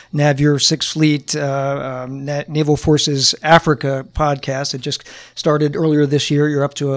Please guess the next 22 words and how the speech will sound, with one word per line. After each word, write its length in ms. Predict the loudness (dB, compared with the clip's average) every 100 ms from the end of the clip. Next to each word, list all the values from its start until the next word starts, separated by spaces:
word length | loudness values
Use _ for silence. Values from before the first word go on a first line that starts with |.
| -4
uh, 260 | -8 -8 -8
eleven 340 | 2 2 4
episodes 600 | 0 0 -2 0 -2 0
now. 180 | -2 -2
So 160 | -4 -6
I 20 |
was 120 | -4
listening 260 | -4 -4 -6
to 60 |
a 20 | -6
couple 220 | -6 -4
of 80 | -4
those 200 | -4 -4
yesterday. 440 | -6 -6 -8 -8 -12 -20 -20 -12
And 140 | -2 0
it, 160 | -2 -4
it 140 | -4
struck 340 | 0 0 0
me 300 | 0 0 -2 -6 -20 -20 _ 0
that, 300 | 4 4 0 _ _ _
you 140 | -6
know, 480 | 0 0 -2 -8 -20